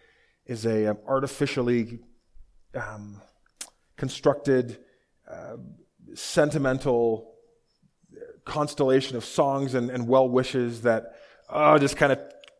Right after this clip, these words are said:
tip the scales and make us go, "Oh, I'll give, like, fifty bucks to the Salvation Army."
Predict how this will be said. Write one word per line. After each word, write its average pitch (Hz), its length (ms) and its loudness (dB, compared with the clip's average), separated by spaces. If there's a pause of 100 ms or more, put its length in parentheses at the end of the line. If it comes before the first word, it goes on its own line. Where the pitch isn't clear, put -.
(100)
tip 170 160 2
the 139 80 -2
scales 127 400 2
and 123 60 -2
make 120 140 -2
us 120 80 -6
go, 120 220 2
"Oh, 120 180 0
I'll 110 140 2
give, 104 200 -6
like, 101 300 -6
fifty 110 340 -8
bucks 98 300 -10
to 98 60 -16
the 98 60 -12
Salvation 95 460 -8
Army." 95 340 -12